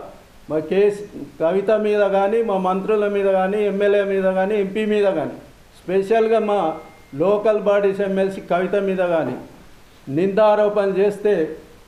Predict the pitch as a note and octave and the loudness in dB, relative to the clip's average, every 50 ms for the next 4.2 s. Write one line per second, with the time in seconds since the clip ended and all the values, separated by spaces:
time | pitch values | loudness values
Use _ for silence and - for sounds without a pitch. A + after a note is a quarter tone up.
0 | - - - - - - E3 E3 F#3 F#3 G#3+ A3+ A#3 A3+ G#3+ G#3 G#3 G#3+ G#3 G3+ | -20 -20 -20 -20 -8 -4 -2 0 0 2 2 2 2 0 0 0 0 0 2 2
1 | G#3 G#3 G3 G3 - G3 F#3+ F#3+ F#3+ F#3+ F#3+ - - G3+ G3 F#3+ F3 E3 F3+ F3+ | 0 0 -2 -2 -2 -2 0 0 -2 -4 -6 -4 -2 0 0 0 0 -2 0 0
2 | F#3 F3+ F3+ - G3+ G#3 G3+ A3+ B3 A3 - - - - - - - - A2 G#2 | 0 -2 -2 -2 0 2 2 2 0 -2 -6 -10 -14 -20 -20 -20 -20 -20 -12 -6
3 | G#2+ E3 F#3+ A3 A#3 A3 G#3 A#3 A#3 A3+ A#3 A3+ A3 G#3 G#3+ G#3 G3+ G3+ G3+ F#3 | -4 -2 0 0 0 2 4 4 4 4 2 2 2 2 2 2 2 0 0 -2
4 | D#3+ D#3+ D#3+ | -2 -4 -6